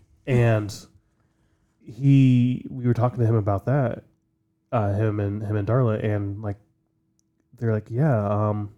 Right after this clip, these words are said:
we didn't enjoy Lamb of God's light show or light set or their set because of their lights." I was like, "What do you mean?" And they were in seats and, like, the lights would just shine right in your face. And that's exactly what was going on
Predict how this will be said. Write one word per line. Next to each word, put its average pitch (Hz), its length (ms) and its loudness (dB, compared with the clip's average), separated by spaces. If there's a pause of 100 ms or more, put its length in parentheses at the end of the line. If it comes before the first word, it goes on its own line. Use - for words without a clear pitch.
(600)
we 123 200 -4
didn't 156 260 0
enjoy 127 340 2
Lamb 120 220 2
of 117 60 -2
God's 113 320 0
light 120 260 -4
show 110 220 -8
or 107 180 -2
light 107 280 -2
set 113 360 -8
or 98 260 -6
their 98 160 -4
set - 420 -6 (500)
because 113 260 -2
of 107 80 -2
their 101 160 2
lights." - 580 -4 (400)
I - 40 -20
was - 80 -20
like, 113 80 -16
"What 156 60 0
do 202 60 6
you 208 60 4
mean?" 214 340 2 (640)
And 110 440 2
they 120 80 2
were 113 120 4
in 110 80 0
seats 123 340 -4
and, 110 140 -12
like, 101 160 -6
the 110 80 0
lights 107 260 2
would 104 80 -12
just 107 160 -16
shine 107 300 -4
right 101 200 -4
in 110 80 -8
your 92 120 -8
face. - 520 -10 (520)
And 117 220 2
that's 123 180 0
exactly 110 460 -2
what 104 140 -6
was 98 100 -10
going 98 260 -6
on 92 360 -8